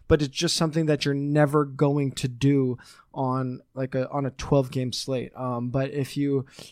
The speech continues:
if you have a reason to think that you really love, like you said, a White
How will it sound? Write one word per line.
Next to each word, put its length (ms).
if 160
you 100
have 400
a 80
reason 340
to 100
think 360
that 260
you 120
really 360
love, 520
like 220
you 60
said, 240
a 100
White 400